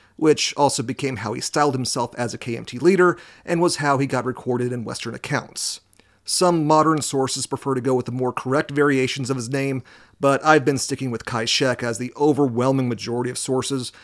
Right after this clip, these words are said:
referred to him as such. While the family was prosperous, he was only eight when his father died in eighteen ninety-six, his grandfather having passed away only two years previous to that.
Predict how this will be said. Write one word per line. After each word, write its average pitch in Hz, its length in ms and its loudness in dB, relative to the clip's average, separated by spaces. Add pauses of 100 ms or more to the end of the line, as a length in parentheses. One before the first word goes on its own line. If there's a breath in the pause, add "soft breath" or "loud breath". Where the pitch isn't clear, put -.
(140 loud breath)
referred 143 380 0
to 120 140 -2
him 113 160 -4
as 120 260 -6
such. - 560 -6 (720)
While 180 180 2
the 180 60 0
family 208 280 4
was 156 300 2
prosperous, 151 600 0
he 170 120 -12
was 147 340 -6
only 156 400 -4
eight - 300 -2
when 123 80 -6
his 117 140 -6
father 123 320 -2
died 123 260 -4
in 123 100 -6
eighteen 127 320 -6
ninety-six, 127 760 -4 (260 soft breath)
his 110 180 -8
grandfather 123 460 -4
having 120 180 -8
passed 131 360 -6
away 139 240 0
only 143 240 -2
two 156 220 -4
years 147 220 -2
previous 143 500 -4
to - 120 -8
that. - 520 -4